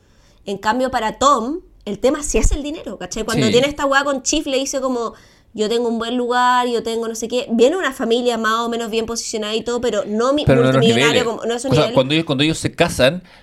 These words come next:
Speaker 2: todo lo ponen los Roy, pero como es tradición, el pa-, el, el, la familia de ellos como que aporta unos pocos, pone unos vinos, ¿cachai?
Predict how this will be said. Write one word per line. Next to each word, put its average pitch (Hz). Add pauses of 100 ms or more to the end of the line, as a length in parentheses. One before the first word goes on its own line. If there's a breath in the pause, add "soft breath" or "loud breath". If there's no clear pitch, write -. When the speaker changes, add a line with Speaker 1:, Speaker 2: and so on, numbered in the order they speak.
(340 soft breath)
Speaker 2:
todo 196
lo 143
ponen 143
los 170
Roy, 151 (380)
pero 110
como 110
es 113
tradición, 123
el 127
pa-, 139
el, 120
el, 117
la 110
familia 131
de -
ellos 185
como 165
que 127
aporta 156
unos 170
pocos, 170
pone 160
unos 147
vinos, 160
¿cachai? 160